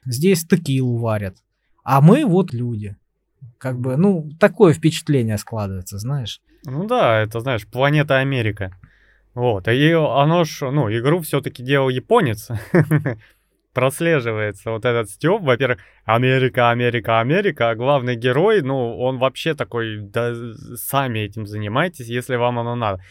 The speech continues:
Speaker 2: Его, конечно, втягивают в события, понятное дело. И там в одном моменте живет дедок, который еще застал времена, когда, ну, до, м, э, всех вот этих глобальных проблем начавшихся.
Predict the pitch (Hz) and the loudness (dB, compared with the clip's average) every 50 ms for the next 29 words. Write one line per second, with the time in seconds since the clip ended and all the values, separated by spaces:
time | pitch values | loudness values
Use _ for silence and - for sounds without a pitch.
0 | - _ _ - 131 151 190 180 196 190 190 180 - - 185 - - 202 180 139 | -20 _ _ 0 2 2 4 4 2 0 0 -2 -2 -2 -4 0 2 2 2 4
1 | 110 110 107 104 104 95 - - 113 110 135 196 247 247 143 123 98 - 113 120 | 2 0 0 0 -2 -4 -4 -4 -2 0 0 -2 -2 0 -2 -2 0 0 -2 -2
2 | 127 120 113 - 123 120 127 135 135 139 120 104 101 95 98 _ _ _ _ _ | -2 -4 -4 -2 -2 -2 -2 -2 0 0 0 2 0 -2 -4 _ _ _ _ _
3 | _ _ _ _ _ _ 127 135 175 214 214 185 - 185 185 185 170 160 170 160 | _ _ _ _ _ _ -2 0 0 0 -2 0 0 0 0 2 2 0 0 0
4 | 170 170 160 151 139 131 131 151 190 233 247 226 - 156 139 127 123 120 117 117 | 0 0 0 0 0 0 0 0 -2 -2 -4 -4 -2 -2 0 2 2 2 2 0
5 | 113 117 113 113 120 123 160 202 214 - - - 143 127 131 139 156 165 127 - | -2 -4 -4 -4 -2 0 0 0 0 -2 -4 -8 -4 -4 -2 2 2 2 2 0
6 | - _ _ _ _ _ _ _ _ _ _ _ 120 113 98 - 156 196 196 185 | -6 _ _ _ _ _ _ _ _ _ _ _ -2 -2 0 0 0 0 0 0
7 | 160 139 - - 165 175 185 180 160 135 123 113 123 120 123 135 131 - - _ | -2 -2 -4 -2 -2 0 2 2 2 0 -2 -4 -6 -2 0 0 0 -2 -4 _
8 | 160 170 175 175 156 131 123 131 131 131 131 127 127 135 143 160 185 202 202 196 | -4 -2 -2 -2 -2 -2 0 0 0 0 0 -2 -2 -2 -2 -2 -2 -2 -2 -4
9 | 165 143 131 113 107 113 107 120 127 143 151 151 143 131 120 113 107 110 123 120 | -2 -2 -4 -4 -4 -4 -2 0 0 2 2 2 2 2 2 0 0 0 -2 -4
10 | 101 98 - _ _ _ _ _ - 120 123 123 123 143 160 170 165 151 139 127 | -4 -6 -10 _ _ _ _ _ -10 -10 -6 2 4 6 6 6 6 4 4 2
11 | 113 - - _ _ 120 120 120 120 117 117 117 113 113 110 107 107 104 - - | 0 -4 -10 _ _ -12 -8 -6 -4 -2 0 0 0 0 0 -2 -4 -6 -6 -2
12 | - 143 139 127 117 - 135 120 139 117 113 120 120 127 135 127 120 113 - - | -2 -2 -2 -2 -4 -4 -4 -4 -4 -6 -4 -2 0 2 2 2 0 -4 -4 -2
13 | 127 127 123 139 135 117 110 110 107 98 - 120 110 98 - 104 95 - - - | -4 -2 0 0 -2 -2 -2 -4 -6 -4 -2 -4 -4 -4 -6 -14 -16 -14 -14 -14
14 | - | -16